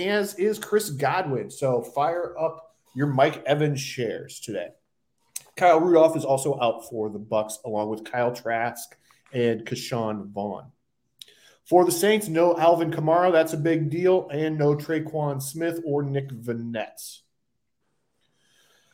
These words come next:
Panthers, Giants. For the Panthers, no Laviska Shenault.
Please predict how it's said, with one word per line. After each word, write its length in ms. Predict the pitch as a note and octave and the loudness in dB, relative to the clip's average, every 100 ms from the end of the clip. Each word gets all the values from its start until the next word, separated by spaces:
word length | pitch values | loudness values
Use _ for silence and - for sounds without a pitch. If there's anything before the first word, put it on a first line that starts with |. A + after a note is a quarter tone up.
| _ _ | _ _
Panthers, 420 | F3 E3+ F3 C#3 | 0 2 2 0
Giants. 500 | C3+ D#3+ F#3 G3+ G3+ | 2 2 2 2 -2
For 160 | - D#3+ | -4 -4
the 80 | D3+ | -2
Panthers, 400 | F3+ F#3 F#3+ E3+ | -2 0 0 0
no 200 | E3+ D#3+ | 2 2
Laviska 400 | C#3 D3 D3+ C#3 | 2 0 -2 -6
Shenault. 560 | C3+ C#3 G3+ A#3 - | -4 -2 -2 -2 -8